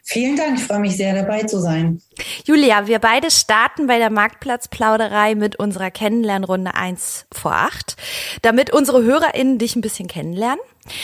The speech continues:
Speaker 2: Ich stelle ein paar Fragen und du sollst so schnell wie möglich antworten. Wir haben eine Minute Zeit. Bist du ready?
Speaker 1: Ready.
Speaker 2: Alles klar, dann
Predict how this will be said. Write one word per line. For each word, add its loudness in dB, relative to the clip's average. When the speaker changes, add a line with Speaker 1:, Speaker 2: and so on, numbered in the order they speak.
Speaker 2:
Ich 2
stelle 4
ein 2
paar 2
Fragen -2
und -2
du -6
sollst -2
so -6
schnell 2
wie 0
möglich 0
antworten. -4
Wir 4
haben 2
eine 2
Minute 2
Zeit. -4
Bist 0
du 2
ready? 2
Speaker 1:
Ready. -2
Speaker 2:
Alles -2
klar, -2
dann -8